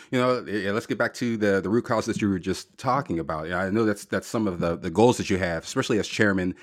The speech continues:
and, and, and being a, a member of the, the T M C team. Uh, ju-, just kinda, uh, get, get into that and just kinda, uh, tell us just the things that you're working on to develop, you know, in the, in, in the Bay as well as the classroom.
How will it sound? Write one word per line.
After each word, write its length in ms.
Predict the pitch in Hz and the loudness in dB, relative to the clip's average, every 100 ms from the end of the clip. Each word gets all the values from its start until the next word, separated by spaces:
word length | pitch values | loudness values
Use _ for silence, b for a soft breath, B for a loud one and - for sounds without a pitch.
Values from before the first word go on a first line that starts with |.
| B B | B B
and, 140 | 151 | 6
and, 180 | 160 147 | 6 6
and 200 | 143 127 | 6 6
being 260 | 139 127 110 | 6 4 0
a, 240 | 107 98 95 | -4 -2 0
a 40 | |
member 360 | 104 98 87 92 | 0 0 0 -2
of 300 | 98 92 80 | -2 -2 -4
the, 160 | 82 - | -8 -8
the 120 | 87 | -8
T 160 | - | -4
M 80 | 85 | -4
C 180 | - 87 | -6 -10
team. 360 | - 107 87 85 B B _ _ _ - - | -4 -2 -2 -6 B B _ _ _ -8 0
Uh, 180 | 107 | 2
ju-, 120 | 101 98 | 2 -2
just 160 | 104 | -6
kinda, 320 | - 113 92 - | -2 -2 -2 -4
uh, 160 | 90 82 - B B B | -6 -6 -8 B B B
get, 320 | 139 165 120 113 | 2 4 4 6
get 160 | 156 | 6
into 160 | 151 135 | 6 6
that 340 | 123 117 117 | 6 4 2
and 120 | 107 | -2
just 160 | 104 - | -4 -2
kinda, 280 | 120 98 95 - | 0 0 -2 -4
uh, 80 | 98 - | -6 -4
tell 220 | 117 107 | -2 0
us 240 | 98 - | -2 -4
just 380 | 104 92 - - 113 101 - | -6 -6 -8 -14 -14 -14 -12
the 120 | 104 | -8
things 220 | - 139 | 0 2
that 140 | 117 101 | 2 0
you're 120 | 117 | 2
working 240 | 110 104 | 2 2
on 120 | 95 87 | 0 -2
to 60 | |
develop, 420 | 82 80 82 - _ | -4 -2 -2 -4 _
you 100 | 85 | -8
know, 240 | 78 76 78 80 | -8 -8 -12 -16
in 280 | 92 85 80 | -12 -10 -8
the, 280 | 80 78 80 | -6 -6 -6
in, 100 | 92 | -10
in 220 | 85 82 78 | -10 -8 -6
the 60 | |
Bay 260 | 87 92 98 | -2 -2 -2
as 140 | 80 | -4
well 160 | 95 92 | -6 -6
as 80 | - | -6
the 60 | |
classroom. 480 | - 90 85 - 65 | -8 -6 -6 -10 -18